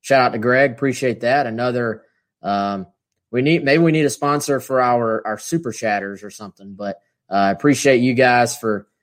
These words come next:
giving us a little extra there on the top. And of course, we appreciate our long-term sponsors as well, Chris, and our friends at Dead Soxy,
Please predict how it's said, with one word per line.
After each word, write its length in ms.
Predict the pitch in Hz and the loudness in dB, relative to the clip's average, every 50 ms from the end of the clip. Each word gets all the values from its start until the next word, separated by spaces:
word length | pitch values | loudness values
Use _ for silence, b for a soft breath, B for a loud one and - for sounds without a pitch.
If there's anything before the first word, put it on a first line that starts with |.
| _ _ _ _ _ | _ _ _ _ _
giving 200 | 131 135 131 123 | 2 2 2 2
us 100 | 120 - | 0 0
a 40 | 127 | 2
little 180 | 123 123 - - | 2 2 2 2
extra 360 | 127 127 123 - - 127 117 | 2 0 0 -2 -4 -6 -4
there 200 | 113 123 123 120 | -2 0 0 0
on 120 | 117 110 | -2 -2
the 60 | 104 98 | -6 -8
top. 480 | - - 123 131 151 135 - - - - | -6 -2 0 0 0 0 -4 -8 -16 -14
And 360 | 123 123 123 123 120 120 120 - | -12 -10 -8 -8 -8 -8 -6 -4
of 160 | 131 120 104 | -6 -6 -4
course, 420 | - - 165 185 190 180 175 - 139 | -2 0 2 4 4 2 0 -2 -2
we 100 | 143 139 | -2 -2
appreciate 460 | 120 - 151 147 139 - 156 139 127 | 0 0 0 -2 0 0 0 2 2
our 120 | 120 117 | 2 2
long-term 540 | 113 120 131 135 135 131 127 135 127 123 117 | 0 0 -2 -2 -4 -4 -6 -10 -10 -10 -10
sponsors 540 | - - 131 123 123 123 120 - 123 110 98 | -10 -8 -6 -4 -4 -4 -4 -6 -6 -6 -6
as 220 | - 101 95 90 | -8 -12 -14 -8
well, 460 | 98 120 139 143 143 139 131 120 - - _ _ _ _ | 0 4 6 6 6 6 4 2 -4 -16 _ _ _ _
Chris, 480 | - 143 139 135 131 127 - - - - _ _ _ _ _ - | 2 4 6 6 6 4 2 -4 -10 -12 _ _ _ _ _ -4
and 120 | 117 113 | -2 0
our 100 | 107 101 | 0 0
friends 360 | 98 - 139 135 135 131 107 | 0 0 0 0 0 0 0
at 120 | 120 - 107 | -2 -2 0
Dead 200 | 123 123 120 107 | 2 2 2 0
Soxy, 640 | - - 127 117 113 110 - - - 120 110 - | 0 0 0 2 2 0 -2 -6 -6 -6 -6 -6